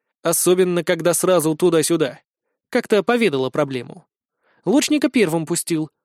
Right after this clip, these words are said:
Только он к веревке пристроился, у штыря что-то звякнуло. Смотрю, вампиры где-то лук со стрелами откопали и пытаются веревку перебить. Вернув вес копью, пускаю его в вампирш, чтобы неповадно было. Разваливаю к херам их опоры.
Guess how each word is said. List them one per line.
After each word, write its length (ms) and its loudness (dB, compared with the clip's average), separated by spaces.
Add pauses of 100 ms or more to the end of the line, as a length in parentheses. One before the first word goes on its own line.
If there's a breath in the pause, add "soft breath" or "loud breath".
(260)
Только 280 0
он 180 4
к 80 -8
веревке 360 2
пристроился, 760 -2 (180 soft breath)
у 100 -4
штыря 360 2
что-то 320 -2
звякнуло. 640 -6 (540)
Смотрю, 400 2
вампиры 460 2
где-то 280 -2
лук 260 0
со 120 -2
стрелами 460 -4
откопали 600 -6 (200 soft breath)
и 100 -8
пытаются 480 0
веревку 440 2
перебить. 540 -8 (460)
Вернув 420 2
вес 240 0
копью, 360 2
пускаю 520 0
его 220 2
в 140 -8
вампирш, 580 -4 (140 soft breath)
чтобы 280 -4
неповадно 560 0
было. 360 -12 (380)
Разваливаю 720 2
к 60 -20
херам 440 0
их 120 -4
опоры. 500 -4